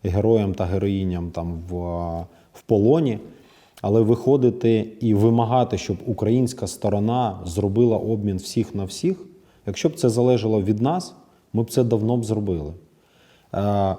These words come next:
вимагати від нас підняти питання обміну всіх на всіх немає взагалі сенсу, бо ми це робимо. І робимо постійно. Я про це казав і публічно, і не публічно. Самий перший, е, перша ініціатива, яка від нас пішла,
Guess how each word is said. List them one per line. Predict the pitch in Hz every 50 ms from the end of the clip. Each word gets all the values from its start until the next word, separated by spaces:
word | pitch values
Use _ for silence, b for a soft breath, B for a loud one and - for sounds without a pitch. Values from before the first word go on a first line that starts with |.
| -
вимагати | - 98 104 117 120 127 127 135 160 160 160 139 120
від | 110 117 113 120
нас | 123 127 131 127 127
підняти | - - - - 131 120 113 120 143 185 214 214 220 139
питання | 113 - 95 - 110 101 98 92 92 90 - -
обміну | 110 104 98 104 104 98 98
всіх | 98 - - 110 104 - 101
на | 95 95
всіх | - - - 95 82 85 - -
немає | 98 98 113 123 135 139 127
взагалі | 110 104 104 110 107 117 113 113
сенсу, | - - - 156 175 160 - - 135
бо | 110 101 104
ми | 117 120 113
це | 117 - 110
робимо. | 104 110 104 92 78 80 76 73 78 - - b b b b b b
І | b 107
робимо | 101 104 110 117 120 120 120 117
постійно. | - - 117 - - - - 107 95 85 78 73 80 92 - _ b b b b b b b b
Я | 98 95 107
про | 104 - 113
це | - - 123 117
казав | - 117 104 110 117 117 110 - - -
і | 117
публічно, | 101 - 104 95 104 117 147 143 - 151 151 147 -
і | - 113
не | 110 113 117
публічно. | 113 - 113 107 107 98 90 80 - - - - 90 98 - b b b b b b b b
Самий | b - - - 135 135 135 123 113 104 92
перший, | - - - - 120 117 117 113 - - - - - 95 92 90 87 85 82 - - -
е, | 101 92 90 90 85 92 -
перша | - 120 117 107 - - - 95
ініціатива, | 92 95 95 95 92 - 101 90 - 113 104 95 87
яка | 87 85 - - 92
від | 87 98 90 95
нас | 95 85 85 82 -
пішла, | - - 98 - - - 120 143 170 185